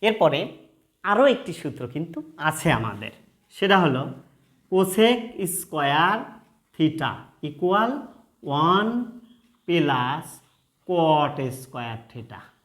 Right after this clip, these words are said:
তাহলে cosec square theta সমান লেখা যায় one plus cot square theta। এইটা বইতে আছে, আরও দুইভাবে কিন্তু এটা লেখা যায়। দেখো, বা এই cosec,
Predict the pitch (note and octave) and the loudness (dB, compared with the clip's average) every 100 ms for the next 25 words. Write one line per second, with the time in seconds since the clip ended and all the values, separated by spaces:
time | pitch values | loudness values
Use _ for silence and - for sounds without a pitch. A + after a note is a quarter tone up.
0 | - _ _ _ _ _ _ _ _ _ | -20 _ _ _ _ _ _ _ _ _
1 | _ _ _ - - _ - F3+ F#3+ F#3 | _ _ _ -20 -20 _ -2 0 2 2
2 | F3+ A#3 A#3 B3+ B3+ A3+ A#3 A3 G#3 D#3+ | 2 2 2 0 0 -4 -4 0 2 2
3 | C#3+ F#3 A#3+ D#4+ - - C#3+ D3 D#3 F#3 | -2 -4 -4 -6 -12 -8 -2 0 0 0
4 | A3+ B3+ - G#3+ G#3+ - - C#3+ - - | -2 -4 -4 4 4 2 -8 -6 -6 -10
5 | - - - _ _ - - A3 B2+ D3 | -20 -20 -20 _ _ -4 2 4 4 0
6 | D3+ B2+ A2+ - G#3+ - - A3 A#3+ F3 | 0 -6 -6 -10 -14 -16 -6 2 2 4
7 | E3+ D#3+ D#3+ G3+ G#3+ G#3+ G#3 F3 - G3 | 2 2 0 -4 -4 -6 -4 -4 -4 -10
8 | - _ - C#3+ - C3 - A2+ - _ | -10 _ 0 0 0 -4 -6 -14 -18 _
9 | _ _ C3 C#3+ B2+ F3+ - - _ _ | _ _ 0 0 0 -8 -10 -16 _ _
10 | _ _ C3 D#3 C#3 D#3+ - - _ _ | _ _ 4 6 6 2 -8 -18 _ _
11 | _ _ _ E3 D#3 - F#3+ G3+ - A3 | _ _ _ -6 -6 -2 0 0 2 4
12 | A3+ A#3 | 4 4